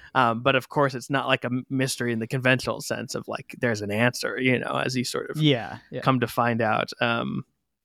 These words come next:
Speaker 2: Well,
Speaker 1: or
Speaker 2: sort,
Speaker 1: not,
Speaker 2: I mean,
Speaker 1: yeah.
Speaker 2: sort of. I
Speaker 1: Uh,
Speaker 2: think,
Speaker 1: there,
Speaker 2: I
Speaker 1: there
Speaker 2: think
Speaker 1: kind of is,
Speaker 2: she's
Speaker 1: but it's, you know, you can't totally define a person, you know, the way
Speaker 2: Yeah,
Speaker 1: a
Speaker 2: exactly,
Speaker 1: murderer
Speaker 2: yeah.
Speaker 1: or whatever.
Speaker 2: I do think she's,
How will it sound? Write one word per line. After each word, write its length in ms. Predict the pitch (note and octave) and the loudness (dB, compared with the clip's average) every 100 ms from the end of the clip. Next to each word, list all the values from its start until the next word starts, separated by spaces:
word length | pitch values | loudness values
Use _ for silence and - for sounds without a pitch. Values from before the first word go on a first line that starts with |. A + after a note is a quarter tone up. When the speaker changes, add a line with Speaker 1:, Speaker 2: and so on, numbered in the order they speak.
| _ _ | _ _
Speaker 2:
Well, 200 | A3 C#4 | 8 8
Speaker 1:
or 40 | C4+ | 8
Speaker 2:
sort, 180 | C3+ | 4
Speaker 1:
not, 200 | C3+ B2+ | 4 4
Speaker 2:
I 60 | F3 | 6
mean, 160 | G#3+ G#3 | 6 4
Speaker 1:
yeah. 80 | |
Speaker 2:
sort 220 | - C4+ D3 | 2 4 4
of. 140 | A#2 | 0
I 20 | |
Speaker 1:
Uh, 120 | - F3 | 0 0
Speaker 2:
think, 180 | B3 | 4
Speaker 1:
there, 120 | A3 G#3 | 4 2
Speaker 2:
I 60 | E3 | 2
Speaker 1:
there 60 | |
Speaker 2:
think 120 | A3 | 4
Speaker 1:
kind 160 | A3 A#3 | 4 4
of 100 | A3 | 6
is, 160 | A3 F#3 | 6 4
Speaker 2:
she's 60 | |
Speaker 1:
but 120 | E3 D#3+ | -2 -2
it's, 260 | - - | -4 -12
you 120 | E3 D3+ | -6 -4
know, 100 | B2+ | -4
you 140 | C3+ | -4
can't 220 | - E3+ _ - | -2 -4 _ -2
totally 300 | F#3+ D3 C3 | 2 4 2
define 340 | C3 C3+ B2 | 0 0 0
a 40 | A#2 | 4
person, 680 | - C3 - F#2 G#2 A2+ | 4 4 -2 -16 -16 -16
you 120 | G#2 F#2+ | -14 -12
know, 80 | |
the 100 | A2 | -10
way 200 | A2 A2+ | -4 2
Speaker 2:
Yeah, 260 | E3+ E3 A2+ - - | 6 6 6 -4 -4
Speaker 1:
a 40 | |
Speaker 2:
exactly, 220 | C#3 A2+ | 0 2
Speaker 1:
murderer 300 | A2+ A#2 A2 | 4 2 2
Speaker 2:
yeah. 180 | A#2 G#2 | -2 -4
Speaker 1:
or 80 | A2 | -6
whatever. 340 | A2+ F#2 G2+ _ _ _ _ _ - | -10 -14 -16 _ _ _ _ _ 4
Speaker 2:
I 80 | F3+ | 6
do 160 | F#3 A3 | 6 4
think 300 | - G#3 - | 4 2 2
she's, 580 | - F3+ E3+ D3+ - | -4 0 0 0 -4